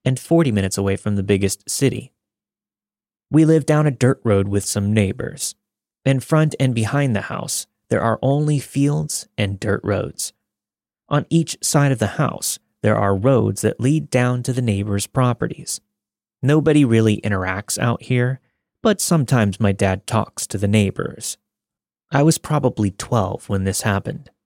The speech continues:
I had low self-esteem, and I wanted to start exercising more. I had been enrolled in a charter school due to the bullying, which, yes,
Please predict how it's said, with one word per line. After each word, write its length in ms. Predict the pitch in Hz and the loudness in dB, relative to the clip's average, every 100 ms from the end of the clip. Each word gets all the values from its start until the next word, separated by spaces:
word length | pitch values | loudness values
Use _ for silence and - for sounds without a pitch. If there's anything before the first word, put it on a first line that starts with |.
| _ _ _ _ _ _ | _ _ _ _ _ _
I 160 | - 113 | 0 0
had 240 | 120 123 | 2 0
low 220 | 104 104 98 | 2 2 2
self-esteem, 880 | - 98 - 92 - 107 98 98 - _ _ - | 0 -2 -2 -6 -2 -2 -2 -6 -14 _ _ -4
and 140 | 110 | 0
I 80 | 110 | 2
wanted 320 | 107 123 139 | 2 0 0
to 80 | 131 | -2
start 280 | - 120 - | 0 -2 0
exercising 720 | 123 - - - 95 92 98 95 | -2 -2 -4 -4 -2 -2 -2 -2
more. 360 | 95 95 107 _ _ _ _ - | -2 -2 -6 _ _ _ _ -2
I 140 | 135 156 | 2 4
had 140 | 160 | 2
been 140 | 151 | 2
enrolled 460 | 147 113 98 98 101 | 2 2 2 2 0
in 100 | 98 | 0
a 60 | 95 | -2
charter 480 | - 151 147 117 | -2 0 2 2
school 520 | - - 104 101 117 - _ _ 120 | -2 -4 -2 -2 -4 -8 _ _ 0
due 180 | 139 147 | 2 2
to 120 | 135 | 0
the 80 | 107 | 0
bullying, 640 | 120 139 110 95 95 107 | 0 0 0 -2 -2 0
which, 320 | 104 - - _ - | 0 -2 -8 _ -2
yes, 420 | 113 92 - | 0 0 -2